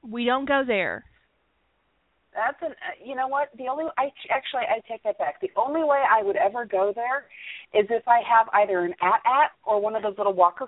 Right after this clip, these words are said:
Speaker 2: fuckers, you know, the two-legged things from Star Wars.
Speaker 1: Yeah.
Speaker 2: I'd
Speaker 1: Oh,
Speaker 2: rather
Speaker 1: okay.
Speaker 2: have the at-at.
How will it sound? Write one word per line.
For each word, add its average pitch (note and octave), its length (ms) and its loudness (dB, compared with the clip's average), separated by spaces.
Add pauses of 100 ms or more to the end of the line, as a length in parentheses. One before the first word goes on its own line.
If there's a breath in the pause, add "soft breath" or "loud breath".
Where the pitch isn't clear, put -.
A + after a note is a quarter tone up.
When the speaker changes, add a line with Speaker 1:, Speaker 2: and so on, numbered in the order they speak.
Speaker 2:
fuckers, D4+ 300 -6 (220)
you G3+ 100 -18
know, G3 80 -12
the F#3 80 -10 (100)
two-legged B3 380 -4
things F4+ 240 -8 (880)
from A3+ 220 -6
Star G#3 180 4
Wars. - 240 -8
Speaker 1:
Yeah. F3 60 -12 (1400 loud breath)
Speaker 2:
I'd D#4+ 100 8
Speaker 1:
Oh, B3+ 80 2
Speaker 2:
rather G#3 180 6
Speaker 1:
okay. F#3+ 140 4
Speaker 2:
have G#3+ 80 -2
the A#3 80 -4
at-at. D#3 440 0